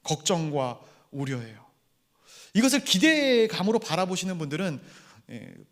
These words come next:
별로 보지를 못했습니다. 세상의 것들을 바라보면 그렇습니다. 그러나 말씀 중심에 선 다윗은 그 현상과 그 상황에 두렵지 않은 것이에요. 여러분, 환경이 좋아야지만 우리 삶 가운데 두려움이 떠나가는 것이 아닙니다.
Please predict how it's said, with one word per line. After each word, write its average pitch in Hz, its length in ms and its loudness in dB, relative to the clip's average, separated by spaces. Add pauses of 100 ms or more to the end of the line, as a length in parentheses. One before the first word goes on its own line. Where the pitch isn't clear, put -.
(120)
별로 208 220 0
보지를 127 640 -4
못했습니다. - 640 -16 (1300)
세상의 240 280 0
것들을 190 300 -4
바라보면 127 500 -12
그렇습니다. - 480 -20 (840)
그러나 214 260 10
말씀 190 560 8
중심에 220 440 6
선 254 220 0
다윗은 156 640 -2 (400)
그 294 200 4
현상과 269 680 0
그 240 120 -2
상황에 247 320 -2
두렵지 156 640 -6 (260)
않은 139 320 -6
것이에요. - 540 -12 (1900)
여러분, 180 180 4
환경이 311 420 2
좋아야지만 240 640 4
우리 202 160 6
삶 277 220 0
가운데 254 220 0
두려움이 220 340 0
떠나가는 214 400 -6
것이 185 220 -8
아닙니다. 143 580 -12